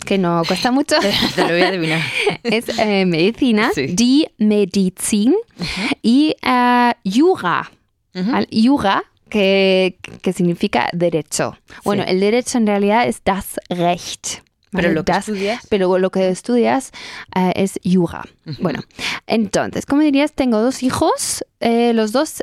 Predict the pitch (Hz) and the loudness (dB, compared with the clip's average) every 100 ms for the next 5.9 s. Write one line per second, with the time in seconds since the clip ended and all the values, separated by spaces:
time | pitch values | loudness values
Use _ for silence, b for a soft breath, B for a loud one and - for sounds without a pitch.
0 | - - 220 220 214 214 - 233 254 233 | -8 -2 2 2 2 0 0 2 2 2
1 | 180 175 196 175 - _ _ _ B B | 2 0 -2 -2 -4 _ _ _ B B
2 | B B _ _ _ 233 185 202 220 170 | B B _ _ _ -4 -2 -2 0 -2
3 | - - 190 175 - - 160 208 226 190 | -4 -6 -2 -2 -6 -12 -4 0 2 0
4 | 508 _ _ B 190 190 214 262 262 - | -2 _ _ B 0 2 0 0 -2 -4
5 | - - - 208 190 196 247 285 | -6 -8 -4 -4 0 2 2 0